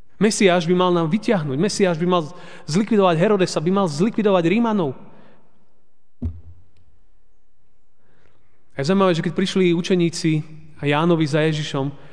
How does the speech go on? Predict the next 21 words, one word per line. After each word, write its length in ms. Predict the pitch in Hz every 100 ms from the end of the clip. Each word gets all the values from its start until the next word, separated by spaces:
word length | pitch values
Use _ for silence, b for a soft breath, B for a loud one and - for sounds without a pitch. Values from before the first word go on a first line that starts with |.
| B
tak 160 | - 147
jeho 160 | 170 170
odpoveď 480 | 170 165 156 - -
bola 240 | 151 147 143
následovná. 640 | 147 - 147 143 120 110 - -
On 80 | 147
mu, 200 | 156 160 -
on 160 | 180
im 80 | 196
hovorí, 320 | 165 170 170
že 160 | 143 151
s-, 160 | - b b b b b b b
povedzte 320 | - 180 - 165
Jánovi, 400 | 151 135 110 113 - - -
povedzte 280 | 175 - 151
mu 80 | 139
toto. 280 | 127 110 - - - - - - - - - - - -
Slepí 360 | - 175 170 180
vidia, 360 | 175 165 175 - - - - - - - - - b b
chromí 360 | - 185 190 196
chodia, 440 | - 185 151 139